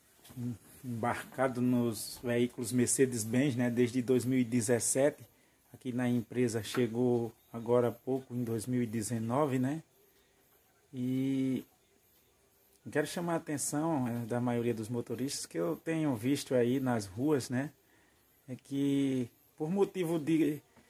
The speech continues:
só o motorista virar apenas a chave no primeiro estágio, né?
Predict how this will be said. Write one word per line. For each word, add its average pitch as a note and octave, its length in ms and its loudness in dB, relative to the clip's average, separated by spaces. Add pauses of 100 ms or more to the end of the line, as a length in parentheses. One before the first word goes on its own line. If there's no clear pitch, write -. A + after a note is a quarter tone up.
(360)
só - 560 2 (600)
o - 60 -14
motorista D#3 600 2
virar D3 340 10
apenas D#3 460 4
a D#3+ 140 6
chave C3 540 2 (240)
no B2+ 100 -6
primeiro C3+ 400 8
estágio, C3 580 4
né? D3+ 260 0